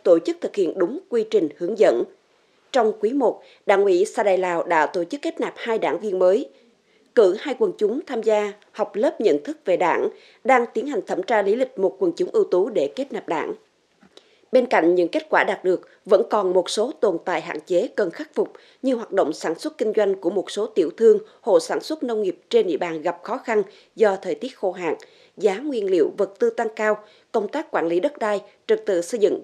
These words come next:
vẫn để xảy ra nhiều việc vi phạm, công tác tham mưu giải quyết công việc thủ tục hành chính của một số công chức chuyên môn lúc đó còn chưa kịp thời sâu sát, phạm pháp hình sự, tệ nạn xã hội,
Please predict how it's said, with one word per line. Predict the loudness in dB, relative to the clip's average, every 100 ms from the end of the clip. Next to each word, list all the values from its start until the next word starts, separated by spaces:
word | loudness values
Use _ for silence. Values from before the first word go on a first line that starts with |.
| 4
vẫn | 4 6
để | 2
xảy | 2 0 0
ra | 0
nhiều | -4 -2 -2
việc | -2 -4 -6
vi | -6 -4
phạm, | -2 -2 -6 _ _ _
công | -2 -2
tác | -4 -10
tham | -10 -4
mưu | -2 0 2
giải | 4 4 0
quyết | -4 -2
công | -2 0
việc | -4
thủ | -4
tục | -8 -8
hành | -8 -8
chính | 0 0 0 -10 -20 -4
của | 2 4
một | 2 -2
số | -6
công | -2 -4 -2
chức | -8 -4
chuyên | -6 -2
môn | 0 -2 -6 _ _ -6
lúc | -6 -2
đó | -4 -4 -4
còn | -4 -4
chưa | -6
kịp | -4 -4 -4
thời | -6
sâu | -4 -8
sát, | -6 -6 -6 -8 -20 _ _ -2
phạm | 0 0 -2
pháp | -10 -6
hình | -6
sự, | 0 2 0 -4 _ 4
tệ | 4
nạn | 4 -2
xã | -2 -4
hội, | 4 4